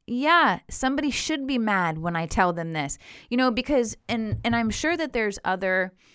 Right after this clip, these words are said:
um, rape survivors and, and wounded survivors out there when people who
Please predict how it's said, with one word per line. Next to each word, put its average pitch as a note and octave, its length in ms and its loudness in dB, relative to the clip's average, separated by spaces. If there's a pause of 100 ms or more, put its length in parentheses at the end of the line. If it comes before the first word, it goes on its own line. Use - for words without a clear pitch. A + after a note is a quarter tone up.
(180)
um, F3+ 320 -6
rape F3 260 -2
survivors F#3 840 -2
and, D#3+ 320 -6
and F3 220 -6
wounded F3+ 760 0
survivors F3+ 760 -2
out E3 200 -4
there D#3 320 -2 (340)
when G#3 460 -4 (400)
people C4+ 480 0
who A3+ 360 -2